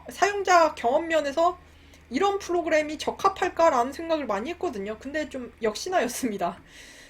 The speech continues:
네, 그래서 뭐, 네, 뭐 이번, 네, 컨텐츠는 뭐 아쉽지만 이대로 마치기로 할게요. 네, 이거는 좀 지유아이로 만드는 게 적합하지 않은 프로그램이다라는 생각이 많이 들어서,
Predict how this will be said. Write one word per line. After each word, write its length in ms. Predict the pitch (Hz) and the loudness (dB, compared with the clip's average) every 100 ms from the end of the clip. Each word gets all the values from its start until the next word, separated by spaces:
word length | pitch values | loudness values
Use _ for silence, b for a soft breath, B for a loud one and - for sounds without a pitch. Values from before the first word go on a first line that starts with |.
| _ | _
네, 200 | 190 190 196 | -6 -6 -4
그래서 440 | - 226 294 302 B B B B B - | 0 2 2 -4 B B B B B -10
뭐, 480 | 214 202 190 185 180 B B B _ _ _ - _ _ _ _ _ _ _ | -6 -4 -6 -8 -14 B B B _ _ _ -20 _ _ _ _ _ _ _
네, 360 | - 254 214 185 - _ _ _ _ _ _ _ _ - | 2 4 4 0 -14 _ _ _ _ _ _ _ _ -14
뭐 520 | 196 185 175 165 - - | -10 -8 -10 -10 -14 -8
이번, 640 | 254 381 370 285 208 180 | -4 4 4 4 0 -6
네, 380 | 202 196 170 - _ _ | -4 -2 -4 -6 _ _
컨텐츠는 840 | - 359 392 370 - 294 311 196 170 - | -6 -4 -2 -4 -6 -6 -4 -4 -8 -12
뭐 160 | 214 | -6
아쉽지만 760 | 185 247 - - 349 294 240 202 | -4 -6 -8 -6 0 2 0 -2
이대로 260 | 233 311 285 | -6 -6 -4
마치기로 440 | 190 - 254 262 | -6 -6 -8 -4
할게요. 400 | 277 262 233 160 - _ | -4 -4 -4 -4 -8 _
네, 260 | 190 170 123 _ b b - | -10 -8 -10 _ b b -16
이거는 680 | 240 302 294 269 262 240 226 | 2 2 4 2 2 0 -2
좀 180 | 226 220 | -8 -6
지유아이로 640 | - 262 339 330 302 285 | -6 0 4 4 4 -2
만드는 440 | 190 214 311 311 | -4 -4 -8 -6
게 100 | 277 | -6
적합하지 500 | 254 254 320 - 349 | -6 -6 -6 0 0
않은 280 | 208 262 330 | 0 -2 -6
프로그램이다라는 840 | - 302 294 285 247 254 220 180 202 | -8 -10 -6 -6 -4 -2 -2 -4 -8
생각이 320 | 269 277 254 | -12 -10 -8
많이 180 | 175 185 | -10 -10
들어서, 360 | 175 180 269 | -12 -8 -10